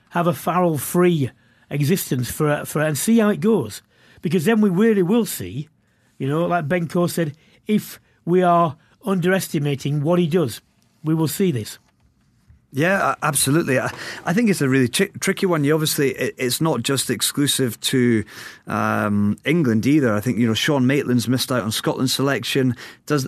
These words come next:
Speaker 2: has that year in the Championship knocked a few of those guys back with regards to sharpness or form?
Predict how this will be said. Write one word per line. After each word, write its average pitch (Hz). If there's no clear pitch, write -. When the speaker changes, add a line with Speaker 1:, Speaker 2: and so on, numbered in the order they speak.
Speaker 2:
has 139
that 127
year 139
in 127
the 120
Championship 139
knocked 120
a 127
few 135
of 113
those 120
guys 113
back 139
with 113
regards 110
to 104
sharpness 117
or 104
form? 196